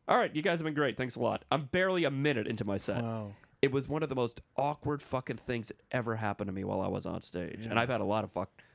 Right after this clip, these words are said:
Speaker 1: fucked up shit happen, but
Speaker 2: Yeah.
Speaker 1: just that pre-, that, that, that pre-show shit and then the in the middle of the set kind of thing. And, um, it's so funny because we live for the moments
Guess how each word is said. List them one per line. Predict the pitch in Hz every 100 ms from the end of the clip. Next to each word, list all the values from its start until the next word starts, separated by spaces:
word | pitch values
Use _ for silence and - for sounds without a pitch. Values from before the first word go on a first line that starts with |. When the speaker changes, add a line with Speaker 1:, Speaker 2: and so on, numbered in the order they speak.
| _
Speaker 1:
fucked | 110 110
up | 95
shit | 101 92
happen, | 101 95 95
but | 92
Speaker 2:
Yeah. | 104
Speaker 1:
just | 117 - -
that | 101 - - _ _ -
pre-, | - 127
that, | 113 101 107
that, | 101 -
that | 98 -
pre-show | - 143 151 165 147
shit | - 147 143 - _ - _ -
and | 95 98
then | 98
the | 92 - 117
in | 127
the | 113
middle | 110 113 123 107
of | 101
the |
set | 98 - 104 -
kind | 95
of | 95
thing. | 87 85 87 _ - - _ _ -
And, | 110 101 95
um, | 98 98 92 - _ _ _ _ _ _ -
it's | - 117
so | - 143 147
funny | - 151 127
because | 98 110 104 - - - _ _ _ _ _ _ _ _ _ -
we | 120 127
live | 127 127 147 185
for | - 160
the | 139
moments | 110 107 117 139 143 - - -